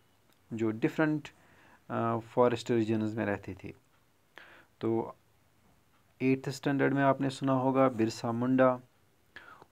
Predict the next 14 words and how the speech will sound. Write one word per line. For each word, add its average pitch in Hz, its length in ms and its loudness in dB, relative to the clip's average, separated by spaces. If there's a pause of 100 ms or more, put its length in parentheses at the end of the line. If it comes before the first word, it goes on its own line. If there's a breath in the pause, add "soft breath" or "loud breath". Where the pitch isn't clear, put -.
(120)
who 113 140 -2
belonged 117 440 0
to 113 80 -16
the 113 120 0 (100)
Munda 131 340 4
tribe 131 320 2 (180)
in 98 160 -6
Chota 127 380 0
Nagpur 127 440 0
region 120 300 -4 (560 loud breath)
in 104 200 -6
Bihar, 127 360 4 (1400 loud breath)
how 143 140 6
he 123 600 -4